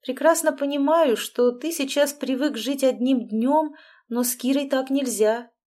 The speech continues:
Представь, что с вами будет через месяц совместной жизни, а через год..." Она сочувствующе на меня посмотрела. "Лик, она девочка совсем", — сходу отмел я. "Легче притираться будет.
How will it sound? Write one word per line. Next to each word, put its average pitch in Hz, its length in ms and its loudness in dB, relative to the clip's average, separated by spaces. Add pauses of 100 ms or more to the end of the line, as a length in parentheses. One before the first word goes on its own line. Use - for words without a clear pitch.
Представь, 330 480 -2
что - 200 -6
с - 120 -6
вами 226 200 0
будет 220 300 -6
через 226 280 -4
месяц 220 400 0
совместной 208 500 0
жизни, 196 440 -4 (360)
а 196 80 -14
через 202 380 0
год..." 208 440 0 (460)
Она 202 200 -4
сочувствующе 240 840 -4
на 208 80 -6
меня 196 240 -4
посмотрела. 196 720 -6 (420)
"Лик, 202 580 -2
она 208 260 0
девочка 233 480 -2
совсем", — 190 580 -4 (300)
сходу 208 420 -2
отмел 196 360 -4
я. 175 300 -12 (460)
"Легче 359 380 0
притираться 240 640 2
будет. 240 500 -8